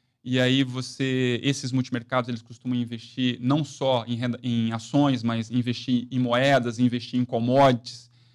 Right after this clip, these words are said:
é, em, em, em, tanto na ponta comprada quanto na ponta vendida. Então, eles podem se defender de muitas formas, dependendo do que acontecer, é, no futuro próximo.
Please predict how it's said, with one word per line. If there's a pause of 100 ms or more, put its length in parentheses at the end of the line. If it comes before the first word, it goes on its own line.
(220)
é, (460)
em,
em,
em,
tanto
na
ponta
comprada
quanto
na
ponta
vendida. (500)
Então,
eles
podem
se
defender
de
muitas
formas,
dependendo
do
que
acontecer,
é,
no
futuro
próximo.